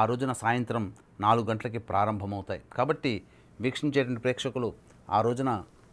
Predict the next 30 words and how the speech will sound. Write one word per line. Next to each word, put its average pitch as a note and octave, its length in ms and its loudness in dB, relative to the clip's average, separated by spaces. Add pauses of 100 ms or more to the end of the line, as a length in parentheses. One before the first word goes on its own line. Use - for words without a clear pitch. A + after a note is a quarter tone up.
(200)
మీ A#2 100 -2
యొక్క G#2+ 220 -8 (280)
గోతనామాదులు A#2 680 0
నమోదు G#2+ 260 -4
చేసుకోవచ్చు. A2 420 -8 (180)
per A#2+ 100 6 (100)
head B2 120 -2 (120)
పదిహేను A2+ 300 0
వందల A2 220 -2
రూపాయల A2 280 0
రుసుముకే A#2+ 340 -2 (340)
ఈ A2+ 60 -2
యొక్క A2+ 160 -2 (120)
కార్యక్రమాలన్నీ A2+ 680 2
చేయించడం G#2+ 380 -4
జరుగుతుంది. G2+ 300 -6 (440)
అవకాశం D3 380 2
ఉన్న C3 120 0
వాళ్ళు C3+ 120 0 (100)
కార్యక్రమ A2 420 0
తదనంతరం G#2+ 440 -4
కాంటాక్ట్ G2+ 380 -4
చేసి B2 180 -8 (100)
పూర్తి A2 260 -6
వివరాలు G#2 280 -2
తెలుసుకోవచ్చు. G#2 460 -8 (480)
ఇక D3 100 4 (680)
దైవ G3+ 260 8 (100)
పరిహారంలో B2+ 540 4 (140)
భాగంగా G2+ 380 -2